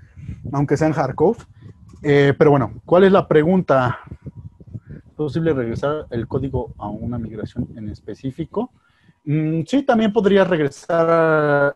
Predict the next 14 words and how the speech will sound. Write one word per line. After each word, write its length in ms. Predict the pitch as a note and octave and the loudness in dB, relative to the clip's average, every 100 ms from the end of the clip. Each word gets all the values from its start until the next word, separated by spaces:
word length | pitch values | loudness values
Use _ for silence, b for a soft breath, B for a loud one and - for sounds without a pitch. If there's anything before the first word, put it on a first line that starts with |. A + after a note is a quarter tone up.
| - | -2
a, 340 | B2 B2 A#2+ | 0 2 0
hacia 240 | A#2 - B2+ | -2 -2 -2
una 220 | C#3 C#3+ | -2 -2
migración 360 | B2 A2+ B2+ C3 | -2 -2 -2 -4
en 60 | |
específico. 420 | A#2+ C#3+ A#3+ E3+ | -4 -2 -2 0
Lo 140 | C3 B2+ | -2 0
que 140 | D3 | 0
yo 120 | D#3 F#3+ | 2 2
realmente 600 | G3 F#3+ F#3+ G3 F3+ C3+ | 2 0 0 -2 0 -2
recomiendo 560 | C3 D3+ D#3 F3 D#3+ | -4 -4 -2 -2 -2
ahí 300 | D3+ E3+ G#3 _ _ _ - | -4 -6 -8 _ _ _ -8
es, 480 | C3 C#3 C3+ _ | -4 -4 -6 _
este, 1040 | D#3 C#3+ - _ B2 A2+ G#2+ G#2 G#2 G2+ | -10 -10 -10 _ -8 -6 -6 -8 -10 -12